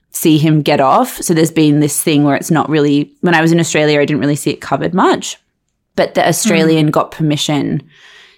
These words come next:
Speaker 1: to have reporters there. And they've kind of, part of the reason for that is they're kind of defending themselves against some of the claims about the teacher's pet that have been brought up in the trial.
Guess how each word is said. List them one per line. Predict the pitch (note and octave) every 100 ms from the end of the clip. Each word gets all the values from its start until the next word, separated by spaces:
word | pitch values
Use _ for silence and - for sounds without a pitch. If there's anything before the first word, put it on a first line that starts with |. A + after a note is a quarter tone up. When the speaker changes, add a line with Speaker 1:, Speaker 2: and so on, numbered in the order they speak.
| -
Speaker 1:
to | F#3
have | - D#3+ C#3+ - F#3 -
reporters | F3 - F3 D#3+ D#3+
there. | - D3+ C3+
And | - F3+
they've | F3+
kind | F3 F3 E3+
of, | D#3+ D3+ -
part | F3 D#3
of | D#3
the | D#3
reason | D3+ D#3+ D#3
for |
that | - D3+
is | D3
they're | D#3
kind | D#3 D#3+
of | D#3
defending | D3 D3+ D3 C#3+ D3 D3+
themselves | D3+ D3 - C#3+ C#3+ C#3+ D#3
against | D3 C#3+ -
some | D3
of | D3
the | D#3
claims | D3 D3+ C3 C#3 D3 -
about | D3+ D3 C3+ C#3 - - - - _ _ _ -
the | F#3
teacher's | - D#3+ D3+ D#3
pet | - D3+ -
that |
have | D#3 C#3+
been | D3+ E3 D3 C#3+ - _ _ _
brought | F3 D#3+
up | D3 D3
in | E3
the |
trial. | D#3+ - B2+ C3+ G3+